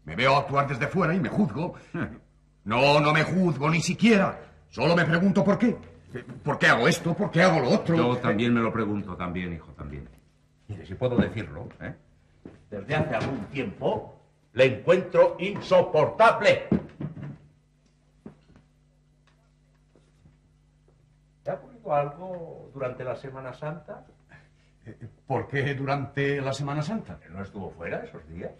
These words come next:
Speaker 1: Nunca lo he negado.
Speaker 2: Aunque quisiera, no podría. Es de dominio público.
Speaker 1: Pero eso no tiene nada que ver.
Speaker 2: Cualquiera lo diría, ¿eh?
Speaker 1: ¿Por qué tiene que saber usted siempre más que nadie?
Speaker 2: No, eh, eh, si ha venido usted aquí a discutir.
Speaker 1: He venido a, a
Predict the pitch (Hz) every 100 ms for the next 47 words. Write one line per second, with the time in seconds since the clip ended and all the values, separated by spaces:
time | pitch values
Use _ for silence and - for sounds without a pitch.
0 | - - 135 156 185 170 110 92 127 175
1 | 160 113 104 113 120 139 135 147 - 110
2 | - 110 - _ 143 165 - 104 113 95
3 | 82 - - 180 170 147 120 196 160 139
4 | 139 294 262 220 - 220 - 277 240 262
5 | 254 240 262 285 262 294 247 262 311 196
6 | - - - - 247 - 107 254 302 240
7 | 202 - 320 - 143 - 262 285 277 311
8 | 294 233 185 208 269 - 262 - 269 -
9 | 262 262 254 175 117 147 156 143 143 92
10 | 82 - 214 220 185 151 165 139 113 180
11 | - 165 285 294 214 254 214 214 190 196
12 | 175 - - -